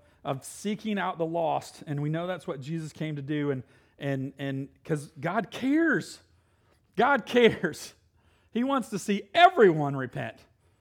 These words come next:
and return. All right? And then we get to the prodigal son. And this has always been a weird dynamic to me because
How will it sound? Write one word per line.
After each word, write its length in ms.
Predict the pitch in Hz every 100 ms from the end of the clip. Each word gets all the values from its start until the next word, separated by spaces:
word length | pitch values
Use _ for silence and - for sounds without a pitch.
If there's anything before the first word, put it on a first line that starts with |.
| _ _ _ _ -
and 120 | 143
return. 600 | 160 147 160 143 113 - - _ _ _ _ _ -
All 80 | 131
right? 240 | 175 220 - _ _ _ _ _ _ _ - -
And 80 |
then 80 | 185
we 100 | 277
get 100 | 277
to 60 | 226
the 80 | 185
prodigal 340 | 190 180 165
son. 260 | - 147 113 - -
And 100 | 190
this 140 | 294 285
has 120 | 277
always 220 | 269 262
been 140 | 208
a 80 | 233
weird 260 | 180 226 220
dynamic 540 | 208 190 190 214 214
to 100 | 220
me 160 | 208 214
because 460 | 202 190 170 156